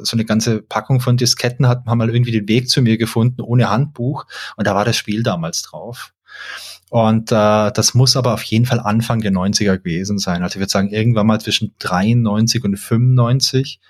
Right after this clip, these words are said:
Und, ähm, als ich's jetzt nochmal gespielt hab, ein paar <laughs> Jahre später, also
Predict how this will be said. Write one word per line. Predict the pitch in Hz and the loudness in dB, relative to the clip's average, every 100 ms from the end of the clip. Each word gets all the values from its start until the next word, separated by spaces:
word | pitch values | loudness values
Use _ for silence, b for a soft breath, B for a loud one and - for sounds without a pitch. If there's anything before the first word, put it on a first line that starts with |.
| B B B B - | B B B B -2
Und, | 113 104 107 104 - | 2 2 0 -2 -4
ähm, | 104 101 98 98 98 98 95 _ B B B B | 0 2 4 4 4 2 -2 _ B B B B
als | - 107 - | -6 -2 -2
ich's | 120 - | -2 0
jetzt | 117 104 117 | 2 2 2
nochmal | 117 - 143 | 0 0 0
gespielt | 143 127 135 139 135 | 0 -2 0 -2 0
hab, | 139 131 _ | -2 -4 _
ein | 127 - | -18 -6
paar | 104 117 | 0 4
<laughs> | |
Jahre | 123 123 127 | 4 4 0
später, | 123 - 123 123 123 | 0 0 0 2 0
also | 104 98 101 101 | 0 -2 -4 -6